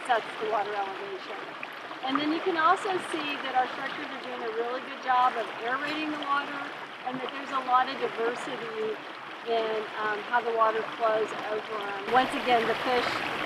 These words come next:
uh, love that, and it also helps to, uh, keep the oxygen levels in the water high. For this spoon, it had some nice qualities, but it had these big old cut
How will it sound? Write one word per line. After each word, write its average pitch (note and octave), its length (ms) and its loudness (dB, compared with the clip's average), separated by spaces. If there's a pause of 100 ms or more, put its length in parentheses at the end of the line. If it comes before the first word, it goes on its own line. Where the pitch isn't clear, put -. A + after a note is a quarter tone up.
(140)
uh, G#3+ 320 6
love A3 320 6
that, G#3+ 400 6 (320)
and A3+ 160 4
it A3 160 2
also A3+ 240 2 (160)
helps G#3+ 400 2 (240)
to, A#4+ 80 2 (400)
uh, G4 200 2 (120)
keep A#3+ 240 -2
the - 80 2
oxygen G#3+ 480 0
levels F3+ 320 2
in G#3 160 2
the - 480 -2
water G3+ 320 4
high. - 320 2 (880)
For C#4+ 240 12
this C4 200 10 (120)
spoon, C#4 320 2
it C#4 80 0
had C#4+ 280 2
some C#4+ 160 0
nice C4 280 2
qualities, C4+ 420 4
but A3+ 100 2
it A3 120 0
had A#3 160 4
these A3 240 -2
big A3+ 160 4
old A3+ 240 6
cut A#3 160 2